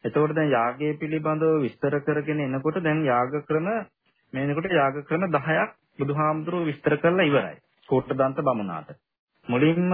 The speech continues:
පැහැදිලි කරලා දුන්නේ අර මේ, අර සොළොස් පිරිකරකින් යුක්ත වෙච්ච ත්‍රිවිධ යාග සම්පත්තිය පිළිබඳව පළමුව විස්තර කළා. දෙවනුව පෙන්වා දුන්න ඊටත් වඩා උත්කෘෂ්ටයි කියලා අර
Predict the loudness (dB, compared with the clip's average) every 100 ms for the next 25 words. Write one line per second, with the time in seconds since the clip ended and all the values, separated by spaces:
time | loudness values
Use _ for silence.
0 | 0 0 -2 -2 -4 0 2 2 2 2
1 | 0 2 0 -2 -8 -12 -4 -2 0 -2
2 | -6 -14 _ _ _ _ _ 0 0 0
3 | 0 0 0 2 2 4 2 2 4 4
4 | 2 2 2 2 0 2 4 2 2 -2
5 | -6 -6 0 0 2 2 2 2 2 2
6 | 2 2 0 -4 -2 0 0 0 -2 -2
7 | -4 -4 -2 0 0 -4 _ _ _ _
8 | _ _ _ -2 2 4 2 0 0 0
9 | 2 0 0 0 -2 -2 -2 -2 0 0
10 | -2 -6 -10 -4 -2 -2 0 0 0